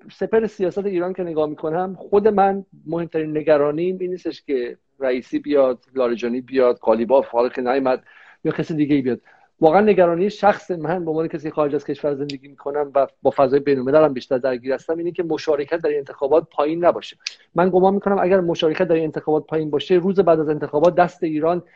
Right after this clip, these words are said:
مقابل آمریکا، سعودی و حالا همهٔ اتحادیهٔ اروپا به شدت بسته می‌شه. در انتخابات قبلی که حدود هفتاد درصد شرکت کردن در سال نود و شش، درست فردای روز انتخابات که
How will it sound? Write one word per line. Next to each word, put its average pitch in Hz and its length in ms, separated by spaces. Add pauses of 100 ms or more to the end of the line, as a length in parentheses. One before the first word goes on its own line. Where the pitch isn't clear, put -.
(200)
مقابل 160 480
آمریکا، 165 640
سعودی 147 680
و 143 320 (100)
حالا 143 200
همهٔ 151 500 (320)
اتحادیهٔ 151 400
اروپا 151 220
به 170 100
شدت 180 320
بسته 170 340
می‌شه. 143 260 (320)
در 190 80
انتخابات 185 400
قبلی 185 300
که 196 80
حدود 185 180
هفتاد 180 440
درصد 165 260
شرکت 151 420
کردن 151 320
در 147 120
سال 147 260
نود 147 180
و 143 40
شش، - 320 (280)
درست 208 240
فردای 175 640
روز 190 200
انتخابات 165 680 (320)
که 170 280